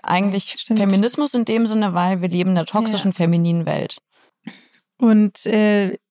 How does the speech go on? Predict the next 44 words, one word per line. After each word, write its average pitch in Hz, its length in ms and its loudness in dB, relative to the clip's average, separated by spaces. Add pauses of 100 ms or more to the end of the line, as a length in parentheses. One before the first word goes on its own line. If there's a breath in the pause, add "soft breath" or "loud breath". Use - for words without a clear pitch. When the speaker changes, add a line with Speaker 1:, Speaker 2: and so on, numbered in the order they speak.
(120)
Speaker 2:
genau, 202 360 4
weil 196 160 2
Männer 202 240 4
nicht 196 180 2
mehr 196 140 2
hart 185 200 2
sein 185 220 0
dürfen, 202 340 -4
oder - 200 -2
Speaker 1:
Weil 180 80 2
Speaker 2:
so. 185 60 2
Speaker 1:
Männer 185 200 2
nicht 175 160 -4
mehr 175 100 0
hart 170 220 -2
sein 170 100 -2
dürfen, 165 160 -4
weil 165 120 -2
sie - 80 -12
keine 170 260 -2
Kriege 180 420 0
mehr 151 160 -2
sein 147 260 -4
dürfen. 147 380 -6
Es - 160 -4
gibt - 160 -6
ja 175 120 2
auch 180 40 -2
diesen 180 280 0
Trend 180 340 -2
der 170 160 0
Male 165 320 0
Loneliness 220 520 -2
Epidemic, 220 520 -2
Speaker 2:
Ja, 233 200 -6 (100)
genau. 214 220 -12
Speaker 1:
die 196 80 0
ja 202 60 4
total 196 300 -2
viral 185 320 0
gegangen 190 440 -2
ist - 380 -8
und, 180 380 2
ähm, 170 360 0